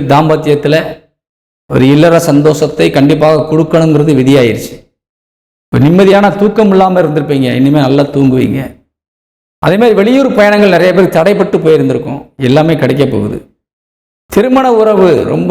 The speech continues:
ரொம்ப சூப்பராக உங்களுக்கு இல்வாழ்க்கை நல்லபடியா போக போகுது. அது இல்லறம் நல்லறம் என்ற வகையில போக போகுது. இது வரைக்கும் உங்களுக்கு வேண்டா வெறுப்பா இருந்த வாழ்ந்த வாழ்க்கையெல்லாம் போய் ரொம்ப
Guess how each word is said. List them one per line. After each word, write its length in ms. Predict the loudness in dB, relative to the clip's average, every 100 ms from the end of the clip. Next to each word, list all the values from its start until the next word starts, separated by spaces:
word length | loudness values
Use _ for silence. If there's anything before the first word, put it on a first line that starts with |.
| 0
ரொம்ப 140 | 0 0 0
சூப்பராக 540 | -2 0 0 0 0 -2 -4 -10 -18 -4
உங்களுக்கு 380 | 0 0 0 -2 0
இல்வாழ்க்கை 520 | 2 2 0 0 -2 -2
நல்லபடியா 380 | -2 -2 0 -2
போக 180 | -2 -4 -4
போகுது. 180 | -8 -10 -18 _ _ _ _ _ _ _ _
அது 160 | -2 0 0
இல்லறம் 340 | 2 2 2 0
நல்லறம் 380 | 2 2 2 0
என்ற 140 | 0 0
வகையில 220 | 0 0 0 -2
போக 100 | -2
போகுது. 240 | -2 0
இது 80 | 2 2
வரைக்கும் 300 | 2 0 0
உங்களுக்கு 360 | 2 0 0 -2 -2 -8 -18 _ _ -4
வேண்டா 260 | 0 0 2
வெறுப்பா 320 | 0 0 0 2
இருந்த 200 | 2 0 0
வாழ்ந்த 260 | 2 0 0 0
வாழ்க்கையெல்லாம் 540 | 0 0 0 0 0
போய் 220 | 2 2 0 -2 -10 -20 _ _ -2
ரொம்ப 160 | 2